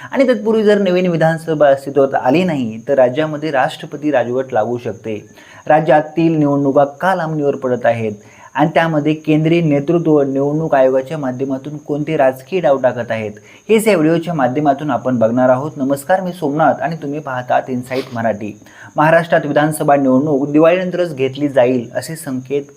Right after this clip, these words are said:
केंद्रीय निवडणूक आयोगाने दिले आहेत. प्रत्यक्षात ही निवडणूक विधानसभेची मुदत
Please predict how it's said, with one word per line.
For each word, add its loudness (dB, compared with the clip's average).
केंद्रीय -2
निवडणूक -2
आयोगाने -2
दिले -2
आहेत. -2
प्रत्यक्षात 0
ही 2
निवडणूक 2
विधानसभेची 2
मुदत 0